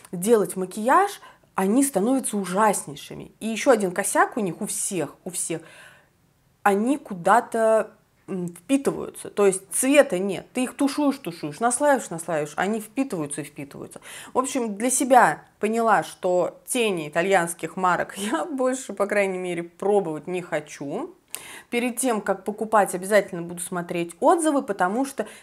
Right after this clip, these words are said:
частенько бывает, что пришел в магазин, потыкал, тебе понравился сводч, взял домой, пришел, разочаровался. У меня вот, э,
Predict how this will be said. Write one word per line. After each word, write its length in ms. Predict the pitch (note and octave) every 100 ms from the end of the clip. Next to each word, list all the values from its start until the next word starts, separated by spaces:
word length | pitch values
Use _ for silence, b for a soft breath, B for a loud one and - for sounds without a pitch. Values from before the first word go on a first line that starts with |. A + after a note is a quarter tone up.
| B
частенько 560 | - G#3+ - A3+ F#3+
бывает, 300 | F3+ F3+ F3
что 140 | E3+ F3+
пришел 320 | F#3+ G3 F#3+
в 80 | F3
магазин, 520 | E3+ F#3 G#3+ G4+ G4+
потыкал, 600 | F#3 - F4 F4+ E4 D#4+ _ _ _ _ _ _ - - -
тебе 200 | - A3+
понравился 500 | A3 G#3 G#3 F#3 F#3+
сводч, 360 | F#3 A#3 F4 F4
взял 340 | F3 G#3 C4
домой, 260 | G3+ F#3+ G3
пришел, 380 | F3+ E3+ G#3+ A3
разочаровался. 960 | D#3+ E3+ E3+ E3+ D#3+ D#3+ C#3 - - - B B B
У 60 | F#3
меня 360 | F#3 A3+ F#4
вот, 280 | F4+ G#3+ - -
э, 360 | G3+ F#3+ F3+